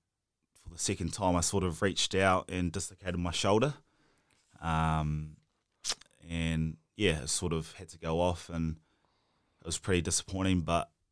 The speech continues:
like, me as, me as a kid, I was like, "Oh, hopefully we'll win and I'll be playing next week." Um,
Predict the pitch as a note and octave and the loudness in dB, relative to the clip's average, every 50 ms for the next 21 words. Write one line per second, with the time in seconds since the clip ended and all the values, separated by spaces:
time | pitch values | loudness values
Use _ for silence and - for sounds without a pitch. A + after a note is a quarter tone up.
0 | _ _ _ _ _ _ _ _ _ _ - D2 D2 - G2+ G#2 G2 F#2+ E2+ D#2+ | _ _ _ _ _ _ _ _ _ _ -6 -4 2 6 8 8 8 8 6 2
1 | - - _ _ - G2+ G#2 F#2+ E2+ D#2 - - A#2 G#2+ G2 F2 E2+ D#2 F2+ F2 | -2 -6 _ _ -8 -2 0 0 0 0 -2 2 4 4 6 4 4 2 0 0
2 | E2 D#2+ F2+ F2 E2+ E2+ E2 D#2+ _ _ - _ _ _ _ _ _ _ _ _ | 0 0 0 0 0 0 -2 -4 _ _ -20 _ _ _ _ _ _ _ _ _
3 | _ _ _ _ _ - F#2+ E2 - - F#2 E2+ E2+ E2+ D#2 F2 F#2+ F2+ F2 E2+ | _ _ _ _ _ -6 -4 -4 -4 -4 -2 0 0 0 2 2 2 2 2 0
4 | E2+ E2 D#2 E2 D#2+ - - F2 E2+ E2+ E2+ E2 D#2+ - - - G2 A2+ A2+ - | 0 0 -2 -4 -6 -6 -6 -4 -2 -2 -2 -4 -4 -8 -4 -4 -4 -4 -4 -6
5 | - - - - E2 E2 D#2+ D#2+ D#2+ D#2 D#2 D#2 D#2 | -18 -18 -12 -8 -6 -4 -2 -2 -2 -4 -4 -6 -10